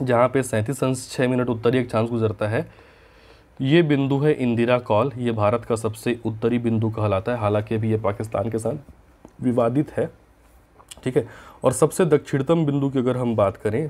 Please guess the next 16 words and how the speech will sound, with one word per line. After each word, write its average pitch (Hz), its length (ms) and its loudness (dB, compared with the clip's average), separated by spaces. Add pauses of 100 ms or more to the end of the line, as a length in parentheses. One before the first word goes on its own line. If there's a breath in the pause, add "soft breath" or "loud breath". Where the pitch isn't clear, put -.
(160)
आठ 110 180 4
अंश 117 180 -2
चार 110 240 4
मिनट 117 200 -2
जहाँ 104 260 -2
पे 104 160 -6
है, 117 200 -4 (580 soft breath)
ये 135 200 4
कहलाता 120 540 2
है 127 200 0
कैप - 360 0 (100)
कामोरिन, 120 600 2 (1160)
या 113 200 6
इसको 113 420 0 (1000)
कन्याकुमारी 117 800 2
के 107 200 -2